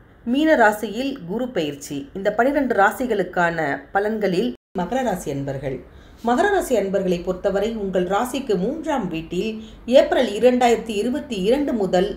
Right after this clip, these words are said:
சஞ்சாரம் செய்யும் குரு அதிருப்தி, மனசோர்வு மற்றும் உங்கள் உத்தியோகத்தில் தடைகளை ஏற்படுத்துவார். நீங்கள் உங்கள் வேலை மற்றும் தொழிலில் அதிகம் கவனம் செலுத்த வேண்டியிருக்கும்.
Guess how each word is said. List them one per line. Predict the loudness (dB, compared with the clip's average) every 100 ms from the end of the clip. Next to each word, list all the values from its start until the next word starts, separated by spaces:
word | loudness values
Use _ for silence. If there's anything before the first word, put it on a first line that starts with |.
| -4
சஞ்சாரம் | -2 0 2 0 0
செய்யும் | -2 -2 -2 0
குரு | 0 2 0 -4 -16 -10 -2
அதிருப்தி, | 0 0 -2 -6 -6 -4 0
மனசோர்வு | 2 0 2 0 2 0 -2
மற்றும் | -2 -2 -2 0
உங்கள் | -4 -4 -6
உத்தியோகத்தில் | -4 0 2 0 -2 -6 -6 -2
தடைகளை | 0 2 2 2 2 0
ஏற்படுத்துவார். | -4 -6 -6 -6 -4 -6 -10 -20 -20 -20 -4 0
நீங்கள் | 4 4 4
உங்கள் | 2 4
வேலை | 6 6 4 0
மற்றும் | -2 -4 -4 0
தொழிலில் | 2 2 2 2 0 0
அதிகம் | 0 2 2 2 2
கவனம் | 2 0 -2 -4
செலுத்த | -4 -4 -6
வேண்டியிருக்கும். | -6 -6 -6 -6 -10